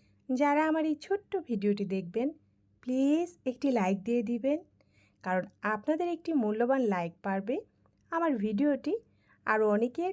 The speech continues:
কাছে পৌঁছে দিতে। আর যারা এই কাজটি already করে নিয়েছেন, আপনাদের সবাইকে জানাই অসংখ্য ধন্যবাদ।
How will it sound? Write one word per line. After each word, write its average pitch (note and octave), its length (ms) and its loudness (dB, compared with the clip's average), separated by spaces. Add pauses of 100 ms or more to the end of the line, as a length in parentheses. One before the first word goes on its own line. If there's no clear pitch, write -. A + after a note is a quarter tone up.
কাছে C#4 220 -2
পৌঁছে D#3+ 400 -6
দিতে। - 280 -16 (480)
আর F3 260 -4
যারা F3+ 220 -4
এই F3 220 -4
কাজটি F3+ 440 -6 (320)
already B3 500 2
করে D4+ 260 2
নিয়েছেন, D#4 480 0 (520)
আপনাদের F4+ 420 -2 (140)
সবাইকে F#3+ 460 -6
জানাই G3 340 -4 (280)
অসংখ্য A3+ 480 -4 (160)
ধন্যবাদ। - 480 -4